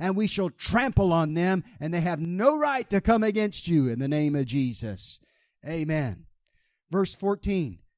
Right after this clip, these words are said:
"Because he hath set his love upon me, therefore will I deliver him. I will set him on high because he hath known my name."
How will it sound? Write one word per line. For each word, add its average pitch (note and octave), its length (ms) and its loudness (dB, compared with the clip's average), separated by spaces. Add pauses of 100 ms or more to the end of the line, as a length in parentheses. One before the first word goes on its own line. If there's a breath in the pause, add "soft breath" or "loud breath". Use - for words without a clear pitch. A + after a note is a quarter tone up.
(460)
"Because G#3+ 420 0
he G#3+ 100 -2
hath F#3+ 120 -2
set G#3+ 280 0
his F3+ 120 -2
love F#3+ 240 0
upon G3+ 440 -2
me, G#2+ 240 -8 (260)
therefore G#3 580 4
will G#3+ 220 0
I G#3+ 140 -2
deliver G3 500 0
him. A2+ 380 -2 (260 soft breath)
I G3+ 200 0
will E3+ 180 -2
set G#3 360 -4
him F#3+ 200 -2
on D3+ 160 -2
high G3+ 500 -4 (380)
because G3+ 500 0
he E3+ 120 -2
hath C3 140 -4
known F3+ 360 -2
my F3+ 180 0
name." F3+ 460 2